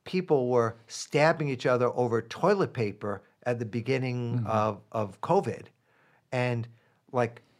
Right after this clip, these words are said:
Speaker 1: um, what's gonna happen if there's ever a shortage of food?
Speaker 2: Mm-hmm.
Speaker 1: So I think of the third thing, right, was sprouts as medicine. The fourth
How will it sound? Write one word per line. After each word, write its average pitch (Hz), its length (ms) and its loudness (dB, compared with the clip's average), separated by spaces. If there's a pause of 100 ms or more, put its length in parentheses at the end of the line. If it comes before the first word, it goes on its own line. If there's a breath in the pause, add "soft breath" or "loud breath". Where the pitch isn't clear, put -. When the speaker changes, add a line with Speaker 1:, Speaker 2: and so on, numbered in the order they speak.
(140)
Speaker 1:
um, 131 200 -2
what's 175 240 2
gonna 143 180 -2
happen 104 580 0 (180)
if 117 100 -10
there's 120 200 -2
ever 117 180 0 (240)
a 110 60 -10
shortage 98 440 -8
of 90 80 -14
food? - 360 -16
Speaker 2:
Mm-hmm. 107 240 -6 (140)
Speaker 1:
So 135 280 2
I 151 160 6
think 143 300 -2
of 107 200 -4 (400)
the 110 160 -2
third 180 460 4
thing, 107 420 -6 (440)
right, 120 360 2 (360 soft breath)
was 113 420 0 (260)
sprouts 123 500 2
as 101 140 -12
medicine. 135 640 -4 (280)
The 117 120 -4
fourth 175 520 4